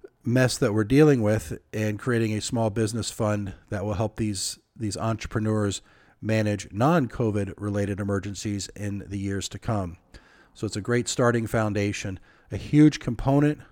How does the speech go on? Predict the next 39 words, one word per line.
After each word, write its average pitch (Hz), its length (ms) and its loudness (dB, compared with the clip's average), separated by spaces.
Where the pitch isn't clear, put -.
a 98 80 -8
bi-, - 160 -2
a - 100 -2
big, 117 300 0
uh, 104 160 -2
supporter 131 500 2
of 120 120 2
this 120 280 2
and, 104 100 -4
and 98 140 -4
a 101 40 -4
huge, 110 360 -4
uh, 92 300 -4
uh, 92 180 -2
influence 127 580 2
on 110 140 0
this 107 180 -2
has 107 120 -6
been 107 160 -2
the 98 100 -4
Tucson's 107 540 -4
Metro 113 340 -2
Chamber 127 560 0
and, 104 320 -2
uh, 101 180 -2
Local 120 400 2
First 117 400 -2
Arizona. 101 640 0
Between 120 320 -2
the 110 80 0
two 131 240 4
of 120 140 4
them, 113 220 0
they 113 120 2
are 107 80 2
in 101 80 -4
contact 110 520 -2
with 104 120 -4
hundreds 139 720 0